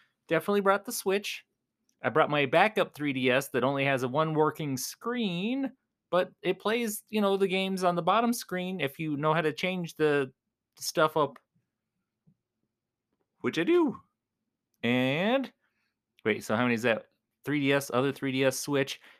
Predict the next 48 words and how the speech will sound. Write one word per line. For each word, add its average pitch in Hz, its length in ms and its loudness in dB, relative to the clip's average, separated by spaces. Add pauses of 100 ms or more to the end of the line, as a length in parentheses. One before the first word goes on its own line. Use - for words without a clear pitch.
(120)
and 175 280 4
I - 20 8
brought 165 260 2
my 131 120 2
brick, 165 460 -2 (120)
the 127 60 -14
Game 151 240 0
Boy 147 180 2
brick, 175 400 -2 (120)
the - 100 -2
O 165 200 4
G 160 280 -4
D 165 260 -2
M 175 160 2
G. 180 320 -4 (520)
I - 40 -2
should 147 160 -6
just 143 160 -2
call 156 160 4
it 139 80 -2
the 131 80 0
D 147 280 -2
M 143 160 2
O 135 160 4
G. 110 400 -4 (1400)
That 117 120 -6
sounds 123 280 0
weird, 110 260 -2
though. 92 300 -4 (580)
The 107 80 -4
D 135 240 0
M 131 220 2
O 117 240 -4
G 98 340 -6 (580)
instead 117 340 -4
of 104 120 -2
D 117 160 0
M 117 160 0
G, 113 300 -6 (600)
but 131 120 2
also 127 240 6
it 110 80 0
glows 117 260 4
in 117 80 -2
the 104 80 -2
dark. 95 340 -4
So 104 240 0
G 120 520 -2